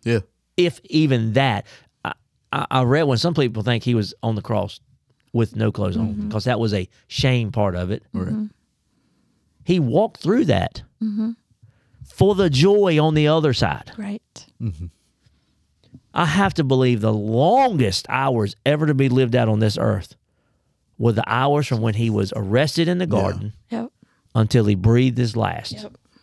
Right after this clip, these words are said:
Speaker 2: Until, and he said, "Tetelestai."
Speaker 3: Mm-hmm.
Speaker 2: And then for those three days, he was in the tomb.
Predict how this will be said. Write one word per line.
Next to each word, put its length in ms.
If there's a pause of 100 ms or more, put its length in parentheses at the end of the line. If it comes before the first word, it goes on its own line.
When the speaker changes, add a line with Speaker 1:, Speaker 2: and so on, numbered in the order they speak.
(320)
Speaker 2:
Until, 420
and 120
he 60
said, 200
"Tetelestai." 720 (200)
Speaker 3:
Mm-hmm. 340 (1080)
Speaker 2:
And 160
then 120
for 160
those 480 (340)
three 300
days, 340
he 140
was 100
in 120
the 100
tomb. 280